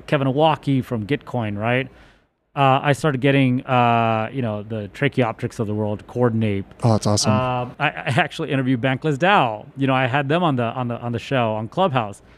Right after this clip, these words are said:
Speaker 1: and that's kind of where I, where I kinda got a bit of an aha moment. Like, wait, okay, I see how daos can be used for media,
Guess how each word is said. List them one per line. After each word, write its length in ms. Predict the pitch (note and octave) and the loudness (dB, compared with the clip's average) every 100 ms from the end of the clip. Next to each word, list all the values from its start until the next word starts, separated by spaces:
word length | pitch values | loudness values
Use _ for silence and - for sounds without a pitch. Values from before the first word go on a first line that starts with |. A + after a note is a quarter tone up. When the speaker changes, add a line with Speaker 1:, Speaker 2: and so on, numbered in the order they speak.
| _ _ - | _ _ -2
Speaker 1:
and 100 | E3+ | 0
that's 140 | A#3 | 2
kind 160 | - D4 | 0 0
of 60 | C4 | 4
where 140 | G#3+ | 4
I, 280 | D#3+ C3+ A#2 - _ _ _ _ - | 6 4 0 -10 _ _ _ _ 0
where 120 | D3+ | 2
I 80 | D3 | 2
kinda 320 | - F3 A#3 | 0 0 2
got 180 | D#3+ C#3 | 2 2
a 60 | |
bit 160 | A#2 C#3 | 2 0
of 80 | B2+ | 0
an 80 | |
aha 320 | A#2+ A2+ A2+ A#2 | -2 -2 -2 0
moment. 340 | C#3+ E3+ F3+ | 2 2 2
Like, 220 | C3+ B2 | 0 2
wait, 200 | C3+ A#2 - | 2 0 -2
okay, 1000 | B2 A2+ G2+ - - - D3 C3 A2+ G2+ | -4 -2 -4 -10 -16 -4 0 2 2 -2
I 160 | A2+ B2 | -2 -4
see 240 | A2+ F3 | -2 -2
how 180 | D#3+ C#3+ | 0 0
daos 640 | G#2+ A#2+ A2+ A#2+ B2 B2 | -2 -2 2 4 2 0
can 160 | - A#2+ | -2 -2
be 80 | G#2 | -2
used 640 | F#2+ G#2 A2 A2 A2 A2+ - - _ _ _ - - - _ | -2 2 2 2 0 -6 -20 -20 _ _ _ -20 -20 -20 _
for 360 | - C3+ C3+ C3 | -4 2 4 4
media, 640 | C3+ B2 A#2+ A#2+ A2+ F#2+ | 2 2 4 2 2 0